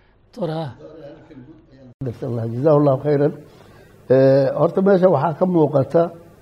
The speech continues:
Speaker 2: sardigaas cajiibka leh oo labadaa marxalo oo dacwada islaamka ay martay. Marxalo walbaba hadaf aanan xaqiiqoobeyn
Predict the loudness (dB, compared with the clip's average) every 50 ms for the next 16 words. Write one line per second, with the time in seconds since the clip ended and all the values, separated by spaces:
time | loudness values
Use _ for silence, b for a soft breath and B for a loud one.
0 | _ _ -20 -20 -20 -6 0 2 2 4 2 0 0 0 2 2 0 0 -2 -4
1 | -2 -2 -2 -2 -2 -4 -4 -2 0 0 2 0 0 -2 -2 -2 -2 0 0 2
2 | 2 2 2 0 0 -2 -4 -4 -8 -8 -6 -4 0 0 0 0 -2 -4 -6 -6
3 | -4 -4 -2 0 2 2 2 0 -2 -6 -8 -8 -6 -6 -6 -8 -10 -10 -6 -6
4 | -4 -4 -4 -6 -8 -8 -6 -4 -4 -4 -4 -6 -12 b b b b b b b
5 | b b _ _ 0 0 0 0 -2 -2 0 2 2 2 4 2 2 0 2 2
6 | 2 4 4 2 2 0 0 2 2 2 4 2 2 0 -2 -6 -18 -20 -20 -20
7 | _ _ -20 -20 -20 _ _ _ _ _ -6 -2 0 2 2 2 2 2 0 -2
8 | -2 -4 -4 -2 0 0 0 2 4 4 4 4 4 4 4 4 2